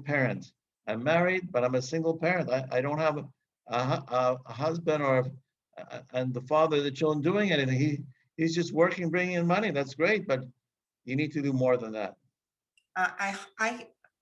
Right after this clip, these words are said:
Speaker 2: completely agree with you. I have some friends who complain with me about it. And it's refreshing to see how a man <laughs> is focused on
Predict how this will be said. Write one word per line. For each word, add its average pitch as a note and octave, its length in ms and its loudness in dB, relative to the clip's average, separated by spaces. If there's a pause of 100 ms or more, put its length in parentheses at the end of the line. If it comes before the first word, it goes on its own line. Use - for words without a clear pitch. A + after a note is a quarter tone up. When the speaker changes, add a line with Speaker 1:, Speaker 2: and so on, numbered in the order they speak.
(160)
Speaker 2:
completely C4+ 640 -4
agree A#3+ 380 0
with A#3 260 -6
you. G#3 240 -6
I G3+ 300 -4
have G#3 400 -6
some G3+ 300 -10
friends G#3+ 640 -4
who G#3+ 240 -14
complain A3 640 -8
with G#3+ 220 -12 (120)
me G3+ 260 -14
about G3 400 -10
it. G3 280 -12 (800)
And B3 440 4 (320)
it's C#4+ 300 -2
refreshing B3 1000 -2
to B3 140 -8
see B3 220 -6
how B3 280 0
a C4 100 0
man G3+ 560 -4 (400)
<laughs> - 420 -14
is A#3+ 180 -4
focused B3 680 -8 (160)
on A3+ 320 -4